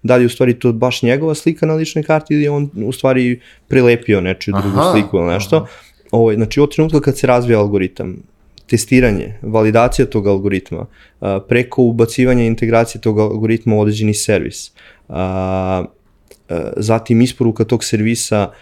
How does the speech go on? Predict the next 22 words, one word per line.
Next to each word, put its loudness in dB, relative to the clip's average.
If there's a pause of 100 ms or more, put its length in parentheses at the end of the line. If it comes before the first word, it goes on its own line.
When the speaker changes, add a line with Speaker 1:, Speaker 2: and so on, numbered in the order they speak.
(180)
Speaker 1:
e, -10 (340)
odnosno -2
popularni -2
deployment 0 (100)
na 0
nekim -4
k-, -2
klijentskim, -2
e, -8 (500)
serverima, 0 (320)
a, -6 (640)
do 2
komunikacije 2 (580)
ka 0
klijentu 0
da 0
će -12
taj 2
novi 0
servis -2
biti -4
dostupan, 0